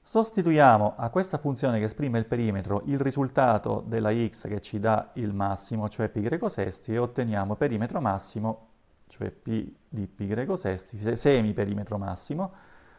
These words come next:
uguale a radice di due per uno più seno di π greco sesti più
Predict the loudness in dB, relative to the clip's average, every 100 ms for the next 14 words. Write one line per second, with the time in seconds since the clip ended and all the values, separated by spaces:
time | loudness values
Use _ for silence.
0 | _ _ _ 0 4 4 4 -2 -2 0
1 | 0 0 -2 -2 -4 -2 -4 -4 -4 -2
2 | -2 -4 -4 -6 -8 -6 -4 -2 -2 -4
3 | -6 -2 0 -2 -6 -20 -12 -2 0 2
4 | 0 -4 -6 -6 -4 -2 -2 -2 -4 -8
5 | -12 -6 -4 -4 -6 -6 -6 -6 -14 _
6 | _ _ _ _ _ _ _ _ 0 0